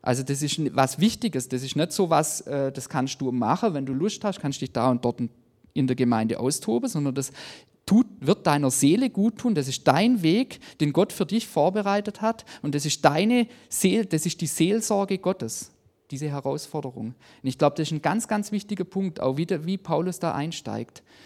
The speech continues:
Da geht es nicht, ähm, da, da ist Seelsorge ist nicht das Bauchpinseln irgendwie, wie man, wie man sich's manchmal vorstellt, so von Gottes Seite aus, sondern da, da steckt eine Herausforderung auch oft drin in deinem Leben,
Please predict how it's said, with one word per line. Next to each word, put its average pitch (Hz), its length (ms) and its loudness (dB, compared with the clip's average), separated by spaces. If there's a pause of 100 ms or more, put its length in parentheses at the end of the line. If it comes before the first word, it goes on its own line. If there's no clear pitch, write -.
(320)
Da 139 60 2
geht 156 200 4
es 165 140 2
nicht, 180 300 2
ähm, 175 420 2 (320)
da, 139 140 6
da 147 220 6
ist 151 220 6
Seelsorge 190 600 6
ist 170 120 0
nicht 196 140 0 (300)
das 180 140 2
Bauchpinseln 151 880 2
irgendwie, 127 400 -2
wie 131 40 -4
man, 127 200 -2
wie 151 80 2
man 147 80 2
sich's 139 240 -4
manchmal 143 320 0
vorstellt, 127 580 0
so 92 380 -6
von 139 180 2
Gottes 151 300 2
Seite 110 400 -4
aus, 101 320 -8 (320)
sondern 139 400 4
da, 131 180 2
da 131 160 -2
steckt 156 280 -2
eine 165 100 0
Herausforderung 196 800 0
auch 165 160 0
oft - 260 -8
drin 165 140 -2
in 151 100 -4
deinem 143 320 -2
Leben, 160 380 -4